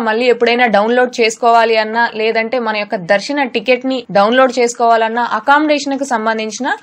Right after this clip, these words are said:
టికెట్ని డౌన్లోడ్ చేసుకోవాలన్నా, ఏది మనం ఆన్లైన్లో అయితే బుక్ చేసుకొని ఉంటామో లేదా డొనేట్ చేసి ఉంటామో వాటికి సంబంధించినటువంటి టికెట్స్ కావచ్చు, రిసిప్ట్ కావచ్చు, మనం మళ్ళీ ఫర్దర్గా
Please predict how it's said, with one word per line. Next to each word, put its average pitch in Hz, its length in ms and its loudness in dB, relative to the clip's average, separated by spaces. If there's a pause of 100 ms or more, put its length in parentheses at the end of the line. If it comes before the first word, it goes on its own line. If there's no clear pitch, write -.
(140)
టికెట్ని 277 420 0
డౌన్లోడ్ 240 380 2
చేసుకోవాలన్నా, 220 720 0 (300)
ఏది 277 220 2
మనం 247 160 2 (120)
ఆన్లైన్లో 269 480 2
అయితే 233 220 -2 (360)
బుక్ 240 180 -6
చేసుకొని 285 400 2 (120)
ఉంటామో 226 440 0
లేదా 240 180 4 (100)
డొనేట్ 247 340 2
చేసి 247 200 0 (100)
ఉంటామో 220 360 0
వాటికి 226 380 0
సంబంధించినటువంటి 226 1000 -2 (300)
టికెట్స్ 240 340 -2
కావచ్చు, 240 260 2 (120)
రిసిప్ట్ 220 280 -8 (100)
కావచ్చు, 220 380 -2 (460)
మనం 247 240 2
మళ్ళీ 269 180 2 (160)
ఫర్దర్గా 262 400 2